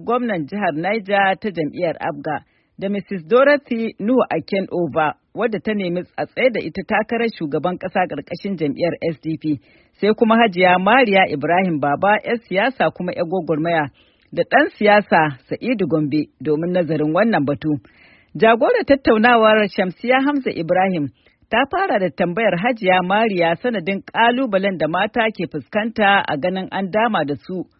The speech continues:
musamman idan aka yi la'akari da rahoton da tsarin ci gaban jinsi na ƙasa da ƙasa ya fitar da ke nuni da cewa damawa da mata a har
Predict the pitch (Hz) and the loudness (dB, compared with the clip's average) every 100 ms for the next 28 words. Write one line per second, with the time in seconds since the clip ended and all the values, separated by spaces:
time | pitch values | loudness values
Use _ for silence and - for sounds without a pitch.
0 | - 165 160 302 392 185 170 214 233 247 | -6 -4 0 0 2 -2 0 2 2 2
1 | 185 160 196 254 208 190 196 175 160 190 | 2 2 2 2 0 0 2 2 2 2
2 | 240 226 175 151 - 196 233 208 160 - | 0 0 -2 -2 -2 2 2 2 -4 -6
3 | 226 202 165 190 185 208 262 - 170 185 | -8 -2 2 2 0 -2 -4 -4 -4 -2
4 | - - 208 165 - - 190 190 - 208 | -4 -2 0 0 -4 -2 2 2 -2 -6
5 | 175 156 165 151 226 226 151 143 - 156 | -6 -6 -4 -4 -2 -2 -4 -4 -2 2
6 | 147 143 _ _ _ _ 139 220 339 214 | 2 0 _ _ _ _ 2 2 4 6
7 | 196 202 170 170 175 202 165 165 | 6 6 2 2 0 2 0 0